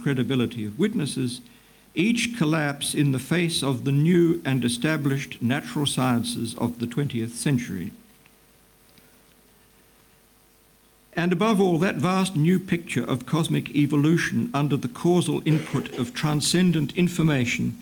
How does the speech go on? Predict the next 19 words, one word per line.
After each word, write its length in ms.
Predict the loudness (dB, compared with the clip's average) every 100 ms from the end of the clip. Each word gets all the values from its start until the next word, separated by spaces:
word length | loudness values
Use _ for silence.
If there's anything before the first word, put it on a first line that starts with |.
| -18 -20 -20 -20 -20 _ _
makes 380 | -2 -2 0 0
newly 500 | 4 4 4 2 2
intelligible 760 | 0 0 0 0 0 0 0 -2
two 240 | 0 2 2
basic 540 | 2 0 0 -4 -6
features 480 | -2 -2 0 0 0
of 160 | -2
Christianity. 760 | -2 -2 0 0 0 -2 -4 -10 -14 -20 _ _ _ _ _ _ _ _ _ _ _
Its 240 | -2 -2 -2
teaching 580 | 0 2 2 2 2
that 260 | 2 0 0
each 260 | -2 0 2
individual 640 | 2 4 2 2 2 2
human 360 | 4 4 4 2
person 540 | 0 0 0 -2 0
results 480 | 2 2 0 -4 -8
from 340 | -4 -2 0 0
an 240 | -2 0
individual 800 | 2 2 4 2 2 2 2 0